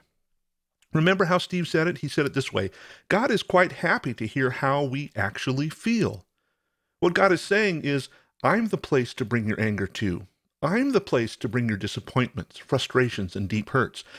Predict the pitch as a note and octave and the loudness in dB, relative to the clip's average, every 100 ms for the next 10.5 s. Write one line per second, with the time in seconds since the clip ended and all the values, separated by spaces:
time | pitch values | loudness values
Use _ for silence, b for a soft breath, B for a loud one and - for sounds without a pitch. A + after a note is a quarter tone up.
0 | B E3+ A3+ A#3+ G#3+ F3 E3+ - E3 - | B -2 0 0 2 0 0 -2 -2 0
1 | C#3 B2+ D#3+ F#3 F#2 - _ _ _ F#3 | -2 0 -2 -2 -4 -10 _ _ _ -4
2 | G3+ F#3+ - A3 B3 - C#3 G2+ F#2 - | 0 -2 0 -2 -2 0 2 2 0 -2
3 | - - B2 D3 - D#3+ B2 - - F#3+ | -8 -2 2 2 2 0 -2 -4 0 0
4 | - G2 F#2 F#2 F#2+ F2+ A2 G#2 A2+ A2+ | 0 -4 -2 0 0 0 -2 0 0 0
5 | - A#2+ F#2 E2+ - A2+ G#2+ F2+ G2+ - | 2 0 0 -4 -2 2 2 0 -4 0
6 | A#2 - - _ _ _ _ _ _ D3+ | -2 -2 -14 _ _ _ _ _ _ 2
7 | E3 A3+ F3+ A2+ C3+ D3+ - B2+ A#2 G#2+ | 4 4 4 4 4 4 -2 -4 -4 -4
8 | - C#3 B2+ A2 - C3 A2 - D3 C3+ | -4 -2 -2 -4 0 2 2 2 0 4
9 | G3 F#3 G3 D3 - C3+ B2 - F3+ F3 | 2 2 -2 -2 2 2 2 2 2 2
10 | A2+ - A2+ G#2+ | -4 -2 0 0